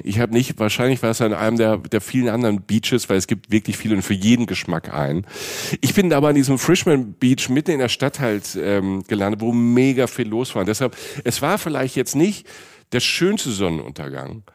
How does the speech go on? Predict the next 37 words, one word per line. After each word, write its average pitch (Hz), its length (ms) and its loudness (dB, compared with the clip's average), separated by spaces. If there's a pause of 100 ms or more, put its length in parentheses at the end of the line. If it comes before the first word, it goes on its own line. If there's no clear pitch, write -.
(520)
der 107 140 0
Welt 139 300 2
oder 90 160 0
der 87 100 0
romantischste, 101 920 0
aber 120 360 0 (120)
vielleicht 123 640 -4
das 131 100 -2
Spannendste, 123 500 -2
weil 110 140 0
du 117 100 -2
sitzt 101 480 -2
da, 120 240 -2
ich 101 140 -10
hab 113 80 -6
mich 113 160 -6
auf 98 180 -4
den 117 80 -8
Strand 104 340 -6
gesetzt, 85 460 -6 (640)
drumherum, 117 580 2 (160)
die 107 80 -4
Leute 113 280 0
spielen 110 300 -2
Volleyball, 95 460 -2
Beachvoll, 85 680 -4
Leute 101 360 0
laufen 101 400 -2
mit 101 140 -2
ihren 95 260 -2
Hunden 117 380 0
vorbei, 80 640 -4
haben 117 160 -4
Drinks 110 440 0
in 98 140 -4
der 87 160 -6
Hand, 90 460 -6